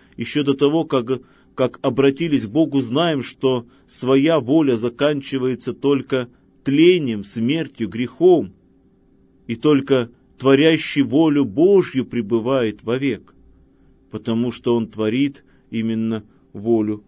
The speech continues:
Бога, потому что воля Божья и есть благо, есть жизнь, есть полнота. Если мы хотим жить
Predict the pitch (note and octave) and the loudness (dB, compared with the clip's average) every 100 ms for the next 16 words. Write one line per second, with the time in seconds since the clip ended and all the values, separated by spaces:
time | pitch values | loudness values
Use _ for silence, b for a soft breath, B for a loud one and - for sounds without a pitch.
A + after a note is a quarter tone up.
0 | _ G#2 D3+ C3+ - _ _ _ _ _ | _ -4 -2 -2 -4 _ _ _ _ _
1 | _ - A#2+ C3 B2+ C#3+ A#2+ C3+ D#3 C3+ | _ -8 -4 -4 -2 -2 0 2 2 2
2 | G2 B2 E3 D3 G#2+ G2 - _ - A2+ | 0 0 0 -2 -6 -14 -14 _ -8 -6
3 | A2 D3+ C#3 C#3 C#3 G2+ A#2 D3 E3+ C3 | 0 2 2 -2 -16 -4 0 2 2 0
4 | G2 - _ _ _ - G2+ C#3+ C3+ - | -6 -20 _ _ _ -18 0 2 2 -4
5 | _ _ F2+ A2+ E3+ G#3 C3 F2+ - _ | _ _ -12 -8 -4 -2 -4 -8 -18 _
6 | _ _ _ - G#2 C3+ - - A2+ A2 | _ _ _ -14 0 2 2 -4 -4 -2
7 | A#2+ A#2 D#3 G2 - _ _ _ _ - | -4 -4 -4 -4 -12 _ _ _ _ 2
8 | C#3 C#3 C#3+ C#3+ C#3+ C#3 D#3+ C#3+ G2+ G#2 | 2 4 0 2 2 2 0 -4 -4 -4
9 | F3+ F3 - - | -4 -4 -8 -20